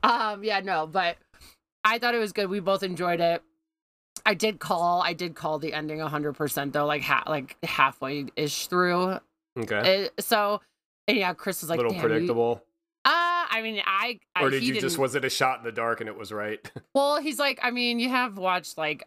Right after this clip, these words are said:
Speaker 1: a m-, million movies." And I was like, "Yeah, I mean, I do watch a lot of movies." So, like, for me, it's kind of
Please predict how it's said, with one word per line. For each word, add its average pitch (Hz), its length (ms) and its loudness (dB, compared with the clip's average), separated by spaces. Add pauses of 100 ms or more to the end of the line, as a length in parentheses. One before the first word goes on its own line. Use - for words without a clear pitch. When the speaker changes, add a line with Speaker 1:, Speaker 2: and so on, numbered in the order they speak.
Speaker 1:
a 170 40 2
m-, 165 420 -4 (120)
million 175 580 2
movies." 147 400 -2
And 160 80 0
I 151 40 4
was 151 100 2
like, 147 220 2
"Yeah, 139 180 0 (120)
I - 100 2
mean, 170 340 2 (120)
I 160 140 4
do 156 160 -2
watch 127 220 -2
a 135 40 -2
lot 127 160 2
of 143 80 -2
movies." 151 360 0
So, 151 140 6
like, 147 200 0
for 165 160 0
me, 151 220 2
it's 139 140 -2
kind 143 260 -2
of 139 260 -4